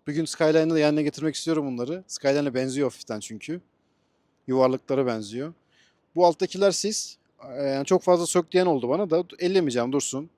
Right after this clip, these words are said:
Benim hoşuma gidiyor. Şimdilik dursun. Yani uğraşmayacağım hiç.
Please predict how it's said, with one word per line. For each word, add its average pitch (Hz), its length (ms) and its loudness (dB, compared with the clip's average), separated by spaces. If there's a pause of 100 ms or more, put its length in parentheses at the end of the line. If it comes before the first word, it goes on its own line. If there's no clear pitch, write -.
(140)
Benim 151 140 -2
hoşuma 151 260 -4
gidiyor. 135 400 -6
Şimdilik 127 360 -10
dursun. 120 320 -8
Yani 120 200 -10
uğraşmayacağım 117 460 -8
hiç. - 240 -16